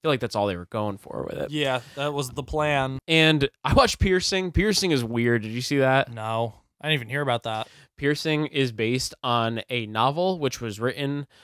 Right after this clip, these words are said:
Speaker 1: by, you've seen Audition?
Speaker 2: Yeah.
Speaker 1: So the guy who wrote the book that Audition's based on, he wrote a book that Piercing is based off of.
Speaker 2: Oh, gnarly. So it's crazy.
Speaker 1: So it's crazy, yeah. And it's basically a guy.
Speaker 2: Is it Japanese?
Speaker 1: Uh, no, it's not.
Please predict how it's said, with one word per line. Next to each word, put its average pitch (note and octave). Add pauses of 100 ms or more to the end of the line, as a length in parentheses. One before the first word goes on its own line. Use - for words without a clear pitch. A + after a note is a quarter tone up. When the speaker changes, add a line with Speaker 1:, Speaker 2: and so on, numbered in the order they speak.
(140)
Speaker 1:
by, G#2+
you've B2
seen C3+
Audition? B2+
Speaker 2:
Yeah. E3
Speaker 1:
So C#3
the B2+
guy C3
who C#3
wrote A#2+
the A#2+
book A#2+
that A2
Audition's A2
based B2+
on, C#3
he C3
wrote B2+
a B2
book A#2+
that G#2
Piercing G#2+
is G2+
based F#2+
off A2+
of. D3
Speaker 2:
Oh, C#3
gnarly. B2
So C3
it's B2
crazy. A2+
Speaker 1:
So C3
it's A2+
crazy, G2
yeah. G#2 (220)
And C#3
it's C3
basically C#3
a B2
guy. A#2+
Speaker 2:
Is C3+
it C#3+
Japanese? D#3 (500)
Speaker 1:
Uh, B2+
no, B2
it's -
not. F#2+